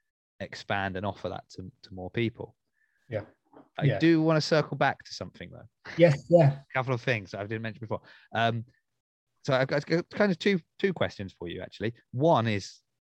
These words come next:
Speaker 1: more superficial, 'cause you mentioned, you know, you like to kind of snap pictures or save things that you like, things that appeal to you. What are kind of maybe a couple of the things that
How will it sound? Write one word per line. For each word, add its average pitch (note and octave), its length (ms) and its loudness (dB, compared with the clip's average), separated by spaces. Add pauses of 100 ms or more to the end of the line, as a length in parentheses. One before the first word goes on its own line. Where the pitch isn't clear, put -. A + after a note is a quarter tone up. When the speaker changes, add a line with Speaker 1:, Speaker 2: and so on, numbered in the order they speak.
(160)
Speaker 1:
more A2 180 0
superficial, G2+ 600 -4
'cause G2+ 160 -8
you B2 100 -2
mentioned, A2+ 340 -4
you G#2 120 -6
know, G#2 100 -8
you G#2 160 -6
like G2+ 240 -4
to - 80 -16
kind G2+ 160 -8
of F#2 60 -14
snap - 220 -8
pictures G2+ 500 -6
or F2+ 80 -6
save G#2 320 -2
things G2 340 -6
that F#2+ 120 -8
you G2 120 -6
like, G2+ 380 -2
things G2+ 160 -8
that F#2 80 -6
appeal G2 280 -4
to - 100 -12
you. F#2 160 -8 (960)
What D#3 180 2
are D3+ 140 0
kind D3+ 220 0
of B2+ 140 -2
maybe B2 240 -2
a A2 40 -2
couple B2 320 -4
of A2+ 60 -2
the A2 60 -2
things G#2 360 -4
that G2 200 -4